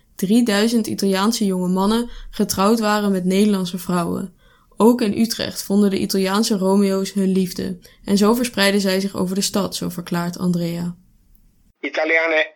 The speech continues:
Speaker 2: hebben ze altijd gespreid gewoond in Utrecht. Niet bij elkaar, hè?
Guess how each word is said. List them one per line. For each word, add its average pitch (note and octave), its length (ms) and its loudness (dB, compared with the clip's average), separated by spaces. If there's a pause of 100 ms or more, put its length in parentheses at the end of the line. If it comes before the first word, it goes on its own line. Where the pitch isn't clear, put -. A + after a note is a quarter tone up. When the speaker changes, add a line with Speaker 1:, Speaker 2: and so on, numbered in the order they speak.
(220)
Speaker 2:
hebben D3+ 300 0
ze - 140 2
altijd C#3+ 640 -4
gespreid - 1160 -2 (120)
gewoond A2 580 -8
in G#2 220 -8
Utrecht. - 720 -10 (840)
Niet - 600 -8
bij A#2+ 280 -2
elkaar, G#2 720 -4 (120)
hè? B2 140 -4